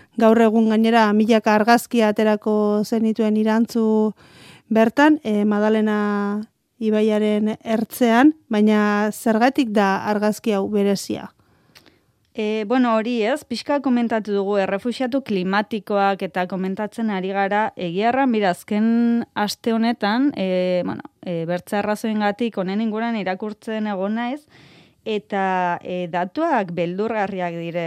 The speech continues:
Speaker 2: ez? E, klimagatik bi mila eta hogeian, lehen urtean, hogeita hamar koma zazpi milioi desplazatu egon ziren munduan zehar.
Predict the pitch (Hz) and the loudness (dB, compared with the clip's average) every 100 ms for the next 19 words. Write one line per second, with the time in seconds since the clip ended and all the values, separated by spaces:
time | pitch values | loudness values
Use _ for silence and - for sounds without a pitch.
0 | 170 247 269 - 196 185 - 202 233 262 | -4 -6 -6 -6 -6 -6 -6 -4 -2 -2
1 | 254 285 240 175 185 202 233 285 285 196 | -4 -4 -8 -6 -6 -4 -2 -4 -2 -4
2 | 190 185 220 214 175 214 339 - - 196 | -4 -4 -4 -4 -4 -4 -8 -14 -14 -6
3 | 208 220 220 233 190 202 269 - - _ | -4 -4 -6 -6 -4 -6 -10 -18 -20 _
4 | - 196 196 190 196 185 190 208 254 277 | -8 -4 -4 -4 -6 -4 -4 -4 -4 -6
5 | - - 202 190 185 - 240 - 285 233 | -12 -8 -6 -4 -6 -6 -8 -6 -4 -2
6 | 190 180 208 214 175 165 - 180 180 165 | -2 -4 -2 -2 -4 -8 -4 -4 -2 -6
7 | 156 165 185 165 180 170 175 175 170 165 | -6 -6 -4 -2 -4 -4 -6 -4 -2 -2
8 | 165 175 170 - 156 165 156 | -2 -4 -4 -6 -4 -4 -6